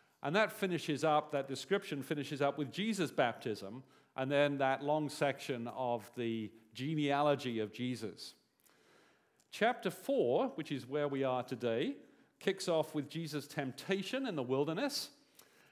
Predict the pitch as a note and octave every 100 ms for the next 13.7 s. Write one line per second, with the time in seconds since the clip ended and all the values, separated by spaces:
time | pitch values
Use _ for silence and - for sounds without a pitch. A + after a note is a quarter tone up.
0 | - E3+ E3+ C4+ C4+ B3 - - G#3+ A#3+
1 | G3 F3+ D3+ C#3+ C#3+ B2+ A#2+ A#2+ B2+ -
2 | _ _ _ _ D#3+ D3 C3+ - F#3+ A3
3 | G#3 F#3+ E3 D3+ - - D3+ A2+ - -
4 | A#2+ G#2 A#2 A2+ A2+ - _ _ _ _
5 | C#3 C#3 C#3 C3 - - _ _ - C3+
6 | D#3 A2 B2 - _ - - C3+ F3+ G3
7 | A#2 A#2 - C3+ - D#3+ C#3 C3+ C#3+ D3
8 | C3+ - A2+ - - _ _ _ _ _
9 | _ _ _ _ _ _ - - _ -
10 | _ _ _ - F3 G3 - D3+ G#3 C4+
11 | C4 E3 A3 F3+ B2 E3 D3+ E3+ E3+ E3
12 | C#3+ C#3+ - C3+ F#3 B3 F3+ - D3 A#2
13 | A#2+ A#2+ A#2 A2 - A#2 A#2